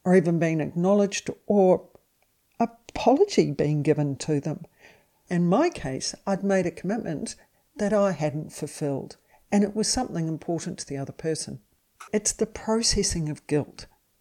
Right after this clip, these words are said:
Guilt and the feeling responsible for doing or not doing what you committed to. But we're not really taking responsibility for it when we start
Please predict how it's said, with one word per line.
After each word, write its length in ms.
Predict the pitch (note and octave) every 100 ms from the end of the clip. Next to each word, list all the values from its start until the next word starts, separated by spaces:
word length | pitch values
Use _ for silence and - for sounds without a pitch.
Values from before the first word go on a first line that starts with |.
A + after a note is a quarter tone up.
| _
Guilt 440 | - A#3 A3+ - - _ -
and 580 | G#3+ G3+ F#3 G#3+ G#3+ - _ _ _ -
the 80 | F3+
feeling 400 | - G#3+ G#3+ F#3+
responsible 800 | D#3 - - C4 C4+ F#3 D#3+ E3
for 420 | - - F3 E3+
doing 480 | D#3 D3+ D#3+ F3+ F3+
or 100 | D#3
not 420 | D#3 - - C#3
doing 440 | F3 G3 D#3+ D3 D3
what 260 | C#3+ -
you 300 | D#3 E3 F3 -
committed 480 | - A3 D#4+ G#3+ D#3+
to. 320 | - C3+ B2+ - _ _ _ _ _ _ _ _ -
But 200 | G#3 -
we're 140 | B3
not 260 | A#3+ C#4+ -
really 520 | F#3 G3 C4 D4+ C#4+
taking 420 | - - F3+ F3
responsibility 840 | D#3+ - E3 E3+ - D#3 D#3+ D#3 D3+
for 240 | - D3
it 100 | -
when 180 | F3 E3+
we 140 | F#3
start 440 | F#3+ - D3 D3